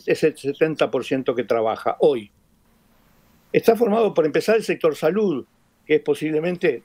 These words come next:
trabaja como siempre o tal vez un poco más, y es el que se viene llevando todos los créditos y todos los aplausos. Pero, naturalmente, ese no es el setenta por ciento, es una fracción muy pequeña.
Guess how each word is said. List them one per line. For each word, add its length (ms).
trabaja 380
como 200
siempre 380
o 80
tal 120
vez 200
un 80
poco 240
más, 420
y 80
es 160
el 160
que 100
se 160
viene 240
llevando 400
todos 260
los 140
créditos 580
y 60
todos 240
los 160
aplausos. 720
Pero, 300
naturalmente, 640
ese 160
no 80
es 140
el 80
setenta 400
por 120
ciento, 280
es 80
una 180
fracción 360
muy 120
pequeña. 640